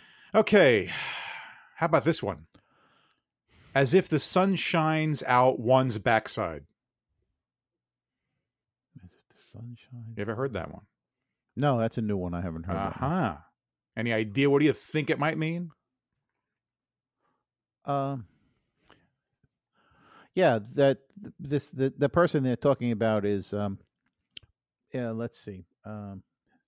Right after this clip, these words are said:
Speaker 2: yeah, like, he's, like, he thinks he's God.
Speaker 1: Oh, close.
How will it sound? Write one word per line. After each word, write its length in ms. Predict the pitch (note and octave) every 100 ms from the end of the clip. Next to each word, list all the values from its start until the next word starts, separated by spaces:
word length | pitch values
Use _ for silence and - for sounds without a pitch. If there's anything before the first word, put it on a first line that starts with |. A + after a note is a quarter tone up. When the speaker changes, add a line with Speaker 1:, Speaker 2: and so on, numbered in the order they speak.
| _ _ _ _ _ _ _ _ _ _ _ _ _ _ _ _ _ _ _ _ _ _ _ _ _ _ _ _ _ _ -
Speaker 2:
yeah, 200 | C#3 C3
like, 220 | D3 D3
he's, 300 | E3+ E3+ B2+
like, 160 | C3 A#2+ _ _ _
he 120 | D3
thinks 220 | C#3+ D3
he's 140 | - G#2
God. 400 | A2+ G2+ G2 F2+ _ _ _ _ -
Speaker 1:
Oh, 260 | G#3+ G3
close. 640 | - F3 A3 F3 - -